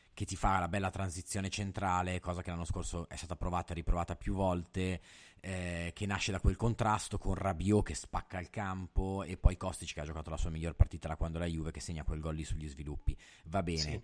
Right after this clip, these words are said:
Speaker 1: mi
Speaker 2: Sì,
Speaker 1: piace.
Speaker 2: però aveva giocato bene quella
Speaker 1: Aveva giocato una buona partita, perfetta, di intensità, di voglia, ma capisci che andare alla sesta giornata, quando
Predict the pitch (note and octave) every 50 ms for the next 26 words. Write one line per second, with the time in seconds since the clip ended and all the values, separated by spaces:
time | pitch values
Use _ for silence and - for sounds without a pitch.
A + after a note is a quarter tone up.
0 | - - - E2 F2+ F2 - - E2 - B2+ C#3 C#3+ D3 D3+ C#3+ B2+ A#2+ - B2+
1 | A#2 - A#2 A2+ A#2 A#2 A2+ A2 G#2 G#2 G2+ G2+ - A2+ A2 G#2 A#2 C3+ C3+ A#2+
2 | D3+ D#3 - E3 C3 C#3 D3 B2+ - A2 G2 - B2+ B2 - F2 - - - -
3 | A2 G#2+ - F2 D2+ E2 E2 D#2 - F2 D#2+ - - D#2 - - G2 F#2+ F#2 E2
4 | D#2+ D2+ E2+ E2 D#2 D#2 D#2+ D#2+ F2 - - - - - E2 - - - F2+ F2
5 | F2+ F#2 G2 G#2 G#2+ G2+ F#2 F2+ - G2+ F#2+ - G2 F2+ F#2 F#2 D#2+ E2 D#2 D2
6 | - - C#2+ - E2 E2+